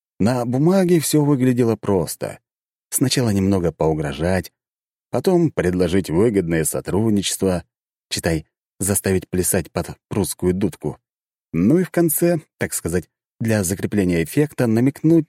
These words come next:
на то, что прусская армия может совершенно случайно оказаться на границе Лихтенштейна.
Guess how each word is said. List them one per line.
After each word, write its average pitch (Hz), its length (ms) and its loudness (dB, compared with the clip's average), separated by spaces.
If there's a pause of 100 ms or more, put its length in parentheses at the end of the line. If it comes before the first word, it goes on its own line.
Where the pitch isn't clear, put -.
на 110 400 2 (140)
то, 156 380 0 (460)
что - 240 -4
прусская 82 540 -2
армия 90 340 0
может 85 360 -2
совершенно 170 640 0
случайно 127 680 0
оказаться 151 640 -2
на 143 140 4
границе 82 500 0
Лихтенштейна. 127 920 -2